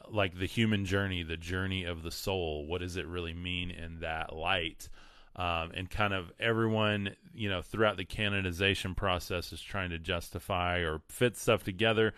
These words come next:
Maybe there was some systems of control put in place by different, um, institutions. Again, I'm not here to, to try to be conspiratorial with that, but rather just look at it for what it is, which is there's some incredible stuff in there.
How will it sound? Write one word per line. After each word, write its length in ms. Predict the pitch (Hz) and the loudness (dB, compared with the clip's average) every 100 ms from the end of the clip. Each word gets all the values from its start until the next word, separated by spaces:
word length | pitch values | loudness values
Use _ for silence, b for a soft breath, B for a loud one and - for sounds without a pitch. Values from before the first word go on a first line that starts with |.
| B B B - | B B B 0
Maybe 300 | 110 123 120 | 6 8 8
there 140 | 104 | 6
was 160 | 101 90 | 4 2
some 220 | - 92 | -4 -8
systems 500 | - 107 82 95 90 | -4 -2 -2 -6 -4
of 160 | 87 - | -6 -8
control 400 | 85 - 90 80 | -14 -6 -6 -4
put 180 | - 82 | -6 -8
in 160 | 80 | -8
place 380 | - 110 107 - | -2 0 0 -2
by 240 | - 85 | -2 0
different, 560 | 82 85 - 85 80 - | 0 -6 -6 -6 -6 -8
um, 500 | 82 76 73 73 - _ _ | -8 -6 -8 -12 -16 _ _
institutions. 960 | 90 - 87 - 156 147 151 131 127 - B B B B - | -12 -12 -10 6 8 8 4 2 -2 -8 B B B B -4
Again, 400 | 98 95 110 101 | -4 2 2 4
I'm 140 | 104 | 2
not 180 | 110 107 | 2 2
here 200 | 104 107 | 4 2
to, 120 | 95 87 - | 2 -2 -8
to 120 | - | -6
try 240 | 104 113 98 | -2 2 2
to 60 | |
be 160 | 90 95 | 2 -2
conspiratorial 840 | - 90 - 85 - 101 101 95 | -4 -8 -4 -6 -4 -2 -2 -4
with 140 | 82 98 | -6 -2
that, 380 | 101 95 85 90 | 2 2 2 -4
but 140 | 82 | -2
rather 360 | 87 92 90 85 | 0 0 0 -2
just 500 | 90 87 85 - - | 0 0 0 -8 -8
look 340 | 78 92 98 | -2 -2 0
at 180 | 101 92 | 0 2
it 200 | 95 82 | 0 -2
for 240 | - 90 85 | -4 -4 -2
what 180 | 87 | -2
it 120 | 98 139 | 4 6
is, 440 | 180 98 101 - B B B B | 6 6 2 -4 B B B B
which 220 | 117 117 123 | 6 6 8
is 260 | 113 95 | 6 6
there's 220 | 120 113 | 2 2
some 140 | - 98 | 2 -2
incredible 540 | 92 - 127 117 95 | -4 6 6 6 2
stuff 420 | - - 151 - | -2 0 0 2
in 160 | 98 90 | -2 -2
there. 320 | 87 87 87 | -2 0 -2